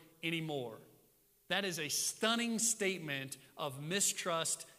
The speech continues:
and unbelief. And it is the exact opposite posture of the heart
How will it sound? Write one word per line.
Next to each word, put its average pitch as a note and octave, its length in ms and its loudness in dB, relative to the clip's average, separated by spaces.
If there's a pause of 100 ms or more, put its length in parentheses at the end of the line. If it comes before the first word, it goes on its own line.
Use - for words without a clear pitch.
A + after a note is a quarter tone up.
(140)
and D#3+ 240 -2
unbelief. C#3+ 840 -4 (480)
And F#3 160 0
it F#3+ 100 -2
is F#3 200 -2
the F3+ 180 0
exact F#3+ 680 -2 (140)
opposite G3+ 600 -4
posture C#3+ 720 -4 (320)
of F#3 220 -4
the F3 80 -4
heart F3 520 -2